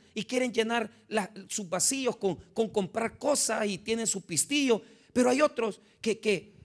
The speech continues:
los ocultamos con, tal vez, con amores, amoríos. Y, y ya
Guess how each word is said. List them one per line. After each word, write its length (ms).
los 300
ocultamos 760
con, 260
tal 180
vez, 440
con 200
amores, 720
amoríos. 840
Y, 160
y 160
ya 280